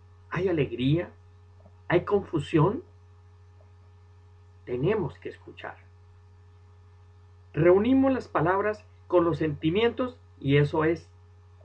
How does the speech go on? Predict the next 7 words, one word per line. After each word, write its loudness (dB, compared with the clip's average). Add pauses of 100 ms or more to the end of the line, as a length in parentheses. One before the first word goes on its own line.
comprensión. 0 (1400)
Cuando 0
uno 2
escucha -8
atentamente, -6 (480)
a -2
veces -2